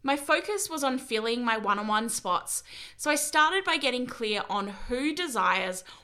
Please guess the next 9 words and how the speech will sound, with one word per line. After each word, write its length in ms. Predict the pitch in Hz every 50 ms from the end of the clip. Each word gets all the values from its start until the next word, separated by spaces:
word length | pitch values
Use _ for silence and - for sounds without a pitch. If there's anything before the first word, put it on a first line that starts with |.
| - -
one-on-one 560 | 196 208 233 269 311 330 302 294 285 285 277
coaching 640 | - - 214 190 - - - 202 190 190 196 190 196 - - - - -
and 140 | - 262 262
how 320 | 254 - - 254 277 311
this 220 | 311 381 349 - - -
offer 420 | 214 208 214 - 214 196 196 190 -
solves 480 | - - - - 202 196 226 254 277 330
a 60 | -
problem 600 | - - 254 220 208 196 214 202 196 196 196